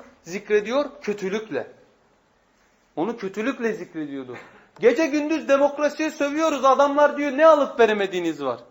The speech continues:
Gece gündüz partilere sövüyoruz. Gece gündüz tarikatlara sövüyoruz. Gece gündüz şirkin bütün çeşitlerine sövüp sayıyoruz. Bizim dinimiz bu. Allah bizi bununla gönderdi. Bu ahlaksızlık demek değil.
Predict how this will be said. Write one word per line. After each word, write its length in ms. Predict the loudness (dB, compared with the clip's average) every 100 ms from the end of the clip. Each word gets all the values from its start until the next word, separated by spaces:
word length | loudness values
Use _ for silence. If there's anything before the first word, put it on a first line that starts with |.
| _ _ _ _
Gece 260 | 0 2 2
gündüz 440 | 0 0 -2 -2
partilere 540 | 4 4 4 2 2 2
sövüyoruz. 560 | -2 -4 -2 -4 -4
Gece 240 | -4 -2 -2
gündüz 380 | -2 -4 -2 2
tarikatlara 680 | 2 4 2 4 6 6
sövüyoruz. 520 | 4 -2 0 -2 -4 -4
Gece 240 | -2 -2
gündüz 360 | -2 -4 -4 -6 -10 -20 _
şirkin 640 | -6 -2 -2 0 -2 -2
bütün 300 | -2 2 2
çeşitlerine 640 | 2 -6 -6 0 0 0
sövüp 340 | -2 -2 -4 -4
sayıyoruz. 600 | -2 0 -2 -4 -6 -10
Bizim 280 | -8 -8 -6
dinimiz 460 | -6 -4 -6 -2
bu. 200 | -2 -2 -6 _ _ _ _ _
Allah 340 | 4 6 4 2
bizi 240 | -8 -10
bununla 260 | -8 -6 -6
gönderdi. 520 | -6 -10 -12 -14 -4
Bu 140 | 0 2
ahlaksızlık 720 | 2 0 0 -6 -10 -8 -2
demek 320 | -2 -2 -4
değil. 240 | -4 -4